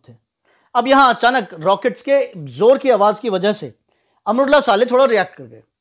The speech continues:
और ये बहुत ही नॉर्मल सी बात है, अगर कोई भी आदमी अचानक से कोई जोर की आवाज सुनेगा तो रिएक्ट करेगा ही।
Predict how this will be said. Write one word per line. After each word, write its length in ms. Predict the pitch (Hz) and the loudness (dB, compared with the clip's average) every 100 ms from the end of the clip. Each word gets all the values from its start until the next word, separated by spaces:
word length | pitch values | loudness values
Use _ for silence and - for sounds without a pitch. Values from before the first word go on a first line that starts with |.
| _ | _
और 120 | 277 285 | -8 -6
ये 80 | |
बहुत 280 | 311 247 269 | -2 -2 0
ही 60 | 320 | 0
नॉर्मल 260 | 302 294 | 0 0
सी 100 | 269 | -2
बात 240 | 208 170 226 | -2 -2 0
है, 60 | |
अगर 180 | 240 240 | -2 -2
कोई 220 | 226 247 | -4 -4
भी 120 | 247 247 | -2 -2
आदमी 380 | 190 180 247 - _ _ _ _ _ | -2 -2 -10 -12 _ _ _ _ _
अचानक 360 | - - 285 294 | -6 2 2 2
से 140 | - | -4
कोई 200 | 190 269 | -6 -6
जोर 200 | 190 233 | -2 0
की 80 | 233 | 0
आवाज 160 | 247 226 | -2 -2
सुनेगा 280 | 202 214 277 | -6 -6 -2
तो 100 | 277 | 0
रिएक्ट 240 | 269 - | -2 0
करेगा 220 | 294 269 | 0 0
ही। 120 | 247 | -2